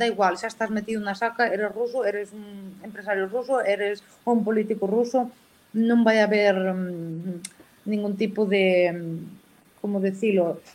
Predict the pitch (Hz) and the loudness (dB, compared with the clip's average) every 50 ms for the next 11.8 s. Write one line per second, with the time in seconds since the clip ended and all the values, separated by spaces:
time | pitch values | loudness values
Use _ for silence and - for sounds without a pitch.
0 | _ _ 220 247 247 240 254 240 240 240 240 247 240 226 220 - - - - 240 | _ _ -2 0 4 4 6 6 4 6 6 4 4 4 2 0 -2 -4 -4 -2
1 | 226 233 226 - 202 220 220 220 208 220 220 202 208 196 208 202 - 208 196 196 | 0 0 -2 -2 -2 -2 -2 -2 -2 0 0 0 -2 -2 -6 -2 0 0 0 2
2 | 202 190 190 202 202 190 190 185 190 196 190 - 214 220 214 214 226 226 - 226 | 2 2 4 4 4 2 2 -2 -4 -6 -6 -4 -2 -2 -2 0 -2 0 2 2
3 | 220 220 208 208 202 190 185 185 185 190 185 190 185 185 220 226 220 220 - 226 | 2 4 2 2 2 2 0 0 0 0 0 0 0 0 -4 -6 -6 -6 -6 -4
4 | 202 202 202 190 208 226 233 233 226 214 214 214 208 196 190 190 - 233 240 240 | -4 -4 -4 -8 -10 -10 -10 -10 -6 -2 0 0 0 0 -2 -4 -4 -4 -4 -4
5 | 220 214 202 202 202 190 190 202 190 202 196 202 190 196 - 214 208 208 196 220 | -6 -8 -8 -8 -10 -8 -8 -8 -8 -8 -8 -10 -8 -4 -2 -2 -2 -2 -4 -6
6 | 196 - 202 196 190 190 190 190 196 190 - 202 196 190 180 185 185 - - - | -12 -12 -12 -12 -12 -12 -10 -8 -10 -8 -8 -8 -8 -8 -8 -10 -12 -16 -18 -18
7 | - - - - - - 170 - - 175 185 190 220 208 - - 208 202 202 202 | -20 -20 -20 -20 -8 -6 -6 -6 -6 -10 -8 -6 -4 -6 -4 -2 -2 -2 -2 0
8 | 214 226 233 233 - - _ _ _ _ _ _ _ _ _ _ _ 220 208 214 | 0 0 0 -2 -4 -10 _ _ _ _ _ _ _ _ _ _ _ 4 6 6
9 | 208 208 208 214 240 240 233 277 269 247 240 - 233 226 247 247 240 247 233 226 | 8 8 6 6 4 4 4 4 2 4 4 2 4 4 4 4 4 2 2 2
10 | 220 233 214 208 202 190 190 214 269 302 285 302 - 240 240 240 240 240 214 196 | 2 2 0 2 0 0 2 2 2 2 2 2 4 6 6 6 6 6 4 4
11 | 190 196 190 196 220 214 196 185 190 185 170 - - 170 156 | 4 4 4 4 2 2 0 -2 -8 -14 -12 -8 -6 -6 -6